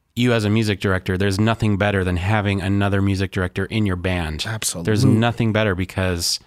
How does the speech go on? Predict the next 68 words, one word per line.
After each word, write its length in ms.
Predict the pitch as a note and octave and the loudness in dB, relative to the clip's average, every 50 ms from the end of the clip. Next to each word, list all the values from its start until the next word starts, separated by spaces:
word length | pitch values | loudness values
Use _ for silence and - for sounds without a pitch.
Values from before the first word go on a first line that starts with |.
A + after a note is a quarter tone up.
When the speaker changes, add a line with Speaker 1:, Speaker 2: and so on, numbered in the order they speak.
| _ _ _ _ _ _ - | _ _ _ _ _ _ 0
Speaker 2:
If 120 | E3 F3 | 0 2
Speaker 1:
you 80 | A2+ A2+ | 4 4
Speaker 2:
they 140 | D3+ F#3 E3 | 4 4 6
all 120 | E3 D#3+ | 6 6
Speaker 1:
have 80 | E3 D#3+ | 6 4
Speaker 2:
have 180 | E3+ D#3+ D#3 C#3+ | 4 2 4 2
this 140 | D#3 C#3 - | 2 4 4
mindset. 420 | E3+ F#3 F#3+ G3+ F#3+ E3 - - C3 F#2+ | 4 4 4 4 2 2 2 2 2 2
Speaker 1:
If 60 | - | 2
they 120 | C#3 B2+ B2 | 2 2 4
all, 280 | A#2 A#2 A#2 A2+ G2+ | 4 4 4 2 2
that's 180 | F2 G#2+ - - | 2 0 0 0
what 40 | A2+ | 0
I'm 60 | G#2+ | 0
saying. 200 | - A#2+ G#2+ F#2 | 0 0 0 0
If 80 | F#2 | 0
it's 120 | F#2+ F2+ - | -2 -2 -2
the 100 | G2 F#2+ | -2 0
right 200 | F#2+ G#2+ A#2 - | 0 0 0 0
people 440 | - D#3 - - A2 G#2 G2+ G2 F#2 | 0 -2 0 0 0 2 2 2 2
who 100 | G2+ G#2 | 0 0
Speaker 2:
Yes. 100 | G#2 - | 0 0
Speaker 1:
think 160 | C#3 B2+ A#2+ | 0 0 2
about 180 | A#2 A2+ A2 | 2 2 0
it 60 | G#2 - | 0 0
the 80 | A2 | 0
right 160 | A2 G#2+ G2+ | 0 0 2
way, 280 | G#2+ A#2 G#2+ G2 F#2+ F#2 - _ _ _ _ _ _ _ _ _ - | 2 2 2 0 0 -4 -6 _ _ _ _ _ _ _ _ _ -4
you 140 | - A#2+ A2+ | -2 0 2
have 180 | C3 C3 A#2+ | 2 2 2
another 360 | A2+ G#2+ G#2 G#2+ A#2 B2 C3 | 2 2 2 2 2 0 0
person 320 | A#2+ - C3+ B2 - - A#2+ | 0 0 -2 0 0 0 0
on 100 | A2 G#2+ | 0 0
your 100 | G#2 G2+ | 0 -2
team 420 | - - - B2 A2+ A2 G#2 G#2 | -2 -2 -2 0 0 0 0 2
who 260 | G2+ A2+ A2+ G#2 G#2 G2 | 2 2 2 2 2 0
Speaker 2:
Yeah. 40 | F#2+ | -2
Speaker 1:
is 560 | - G2+ G2 F#2+ F#2 F#2 F#2 - - - - - _ _ _ _ _ _ _ _ _ _ - | -2 -2 0 0 0 -2 -2 -2 -2 -4 -6 -8 _ _ _ _ _ _ _ _ _ _ -2
thinking 500 | C#3 C3+ B2+ - B2+ A#2+ A2+ G#2+ G#2 G2+ - - | -2 0 0 0 0 0 0 0 0 -2 -4 -2
one 260 | G#2 G#2+ A2+ A#2 A2+ | -2 0 0 2 2
level 260 | A2 G#2+ G#2 G#2 G2+ G2 | 0 0 0 0 -2 -2
up 240 | - G#2+ G#2 - - G#2+ | 0 -2 -2 -4 -6 -8
above 380 | - G#2 F2+ G#2 G2+ G2+ F#2+ F#2+ | -6 -4 -2 0 0 0 -2 -2
the 80 | G2+ | -4
surface 440 | F#2+ - - - G#2 - - A2+ B2 | -4 -4 -2 -4 -2 -2 0 0 0
Speaker 2:
Yeah, 60 | A#2+ G#2+ | 2 0
Speaker 1:
level 240 | G2 F#2 F#2+ F#2+ | 0 0 0 -2
of 100 | F#2 E2 | -2 -4
what's 160 | F2+ F2+ - G#2+ | -6 -6 -6 -4
Speaker 2:
yeah, 60 | G#2 | -6
Speaker 1:
happening 340 | G2 - - F#2 F#2 E2+ E2 | -4 -4 -4 -4 -2 -2 -2
and, 100 | E2+ F2 | -2 -2
Speaker 2:
yeah. 60 | F2+ | -2
Speaker 1:
like, 260 | F2 F2 - - - - _ _ _ _ _ _ _ - | -2 -4 -6 -8 -14 -20 _ _ _ _ _ _ _ -4
looking 360 | G#2+ G#2+ A#2 A2+ - A2 G#2 | -2 -2 0 0 0 0 0
around 400 | G2+ G2 G2 G2+ G#2 G#2 G#2 G2+ | 0 0 0 2 2 2 2 2
and 440 | G2+ F#2 F2+ F2+ F#2 F2 C#2+ - _ | 0 0 0 0 -2 -4 -6 -10 _
kinda, 220 | - - A#2+ A2 G#2+ | -6 -4 -2 0 0
like, 180 | G2+ F2+ E2+ - | 0 -2 -4 -4
troubleshooting 680 | - - A2+ G#2+ A2 G2+ - - A2 G2+ G2 F#2+ F#2+ F#2+ | -4 -2 0 0 0 -2 -2 -2 -2 0 0 0 0 2
and 60 | B2 | 2
Speaker 2:
Yeah. 280 | B2 A#2+ A#2+ G#2+ - C2 - | 2 0 0 -2 -4 -2 0
Speaker 1:
all, 220 | B2 B2+ B2+ B2 | 0 0 0 0
all 200 | - - B2 B2 | 0 0 0 2
these 160 | A#2 A2+ - | 2 0 0
kinds 160 | - A#2 G#2+ | 0 -2 -2
of 80 | G2+ F#2+ | -2 -2
things. 240 | - A2+ F#2 D#2+ | -2 -2 -2 -4